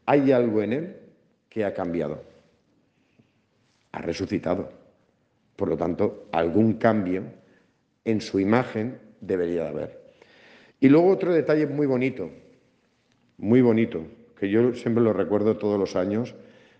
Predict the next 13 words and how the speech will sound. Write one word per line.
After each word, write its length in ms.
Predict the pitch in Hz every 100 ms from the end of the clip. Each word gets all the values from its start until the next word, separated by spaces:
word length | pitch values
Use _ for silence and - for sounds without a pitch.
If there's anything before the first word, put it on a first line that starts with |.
| _
pero 220 | 107 101
porque 240 | 101 95 92
me 80 | 82
encanta, 520 | 78 117 98 78 73 - _ _ _ _ _ _ _ _ _ _ -
porque 1080 | 120 113 117 113 107 101 98 - - - - _ _ _
va 260 | 107 120 143
en, 240 | 160 143 - - -
en 440 | 127 120 120 110 -
to-, 220 | 147 143
eh, 560 | 135 120 113 110 - -
con, 340 | - 120 117 117
en 320 | 113 110 107
toda, 640 | 143 143 147 143 135 143